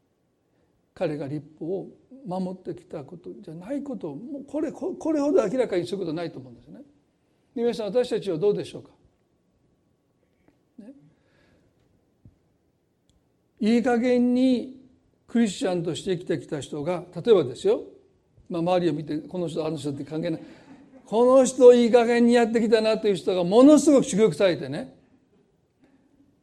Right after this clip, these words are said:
もう犠牲払って、犠牲払ってやってきて、奉仕して、奉仕して、まあ、どっかの変な団体ではありませんけどね。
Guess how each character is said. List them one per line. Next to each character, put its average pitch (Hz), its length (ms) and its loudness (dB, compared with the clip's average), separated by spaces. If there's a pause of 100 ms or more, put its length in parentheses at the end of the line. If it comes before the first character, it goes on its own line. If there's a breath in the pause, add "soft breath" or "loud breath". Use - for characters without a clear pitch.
(560)
も 226 600 10
う 143 180 -6
犠 180 100 0
牲 233 420 6
払 226 280 0
っ - 100 -16
て、 185 300 0
犠 156 60 -6
牲 208 360 4
払 202 220 0
っ - 20 -6
て 170 240 -4
や 196 140 2
っ - 20 -4
て 202 320 -4
き 190 100 -12
て、 175 200 -2
奉 180 300 -2
仕 180 140 -6
し 160 140 -14
て、 196 100 -4
奉 170 240 -4
仕 175 140 -8
し - 80 -12
て、 156 140 -4 (180 loud breath)
ま 202 80 -2
あ、 175 60 2
ど 196 100 6
っ 170 40 0
か 185 100 -2
の 165 80 -2
変 190 120 -4
な 165 140 -2 (260 loud breath)
団 180 220 -4
体 175 160 -2
で 175 60 -2
は 151 120 -4
あ 156 40 -6
り 165 80 -4
ま 175 80 -8
せ 160 140 -10
ん - 40 -8
け 160 100 -6
ど 139 120 -8
ね。 262 180 -4